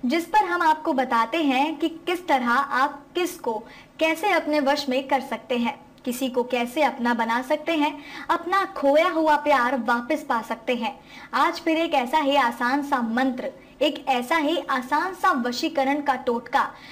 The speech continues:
जो आज मैं आपके लिए लेकर आई हूँ। अगर आप इस वशीकरण विधि को बताए गए तरीके से संपन्न करते हैं तो निश्चित रहिए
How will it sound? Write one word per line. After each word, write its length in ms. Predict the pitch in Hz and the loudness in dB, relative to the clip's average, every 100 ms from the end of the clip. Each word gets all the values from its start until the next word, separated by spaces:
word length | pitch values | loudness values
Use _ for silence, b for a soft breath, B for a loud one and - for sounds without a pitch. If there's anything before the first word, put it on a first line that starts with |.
| 277 B | -18 B
जो 120 | 240 | 2
आज 300 | 269 262 302 | 4 6 4
मैं 120 | 277 269 | 2 2
आपके 280 | 254 262 | 0 0
लिए 120 | 269 254 | 2 2
लेकर 320 | 220 214 214 | 0 0 0
आई 200 | 214 254 | 2 0
हूँ। 180 | 240 - - - | 0 -2 -8 -8
अगर 200 | 262 226 | -4 2
आप 200 | 220 277 269 | 4 4 2
इस 180 | 269 262 | -2 -2
वशीकरण 520 | 240 277 269 247 262 | -4 -2 -2 0 0
विधि 300 | 240 233 285 | 0 0 0
को 200 | 294 277 | 4 2
बताए 500 | 277 233 240 233 277 | 2 0 0 2 4
गए 180 | 320 330 | 4 2
तरीके 460 | 330 269 262 254 320 | 4 2 2 0 -2
से 160 | 311 285 | 0 -2
संपन्न 520 | 285 254 240 254 240 | 0 0 0 0 0
करते 340 | 240 226 - 311 | 0 -4 0 0
हैं 200 | 254 - B B 285 | 0 -4 B B -8
तो 100 | 339 302 | 0 2
निश्चित 520 | 262 262 - 339 294 | 4 2 0 0 2
रहिए 400 | 262 277 240 | 2 2 0